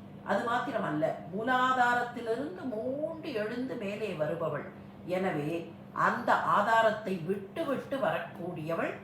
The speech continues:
நிராதாரா. நிரஞ்சனா, மாசு மறு அற்றவள்.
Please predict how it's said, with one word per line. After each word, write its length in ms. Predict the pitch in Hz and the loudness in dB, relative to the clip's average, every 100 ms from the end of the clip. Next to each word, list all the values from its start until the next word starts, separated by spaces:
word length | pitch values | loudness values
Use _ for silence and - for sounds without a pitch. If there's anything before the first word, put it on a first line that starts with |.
| 170 | -10
நிராதாரா. 840 | 160 160 151 156 147 123 120 - 185 - - - - - | -4 0 2 2 0 -6 -6 -6 -6 -8 -14 -16 -14 -4
நிரஞ்சனா, 1080 | 196 196 220 226 214 190 - 160 143 - - - - - - - - 151 | 0 2 0 -2 -4 -4 -4 -2 -2 -2 -6 -6 -14 -16 -16 -16 -12 -2
மாசு 640 | 156 - 214 247 - 302 | 0 2 2 -2 -4 -4
மறு 500 | 254 170 156 190 - - | -4 -2 -2 -2 -6 -6
அற்றவள். 760 | 151 - - - - - 147 | -6 -6 -12 -10 -10 -8 -10